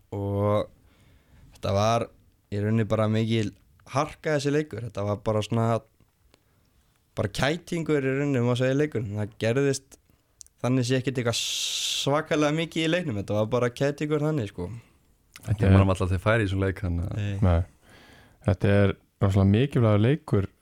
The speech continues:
Speaker 3: enga síður, því að þeir mátti bara eiginlega ekki tapa honum.
Speaker 1: Já, það
Speaker 3: Já.
Speaker 1: var, held ég, bara upplegið frá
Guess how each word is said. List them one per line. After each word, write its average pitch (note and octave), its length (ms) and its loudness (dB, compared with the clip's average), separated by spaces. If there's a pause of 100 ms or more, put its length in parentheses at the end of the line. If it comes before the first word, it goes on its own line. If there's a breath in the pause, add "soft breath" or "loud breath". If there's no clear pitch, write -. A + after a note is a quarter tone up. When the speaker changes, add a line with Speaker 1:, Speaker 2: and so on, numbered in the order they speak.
(120)
Speaker 3:
enga G2+ 200 2
síður, F#2 380 4
því G2 120 4
að F#2+ 300 2 (440)
þeir G#2 120 4
mátti A2+ 260 0
bara G#2 220 4 (520)
eiginlega A#2 580 2
ekki - 140 -2
tapa - 260 0
honum. - 100 -12 (160)
Speaker 1:
Já, G2+ 180 -6 (380)
það A2 160 2
Speaker 3:
Já. G2+ 80 4
Speaker 1:
var, G#2+ 240 0 (500)
held G#2+ 260 -2
ég, G2 200 0
bara G2+ 240 0 (1500 soft breath)
upplegið G#2+ 460 2
frá G#2 120 4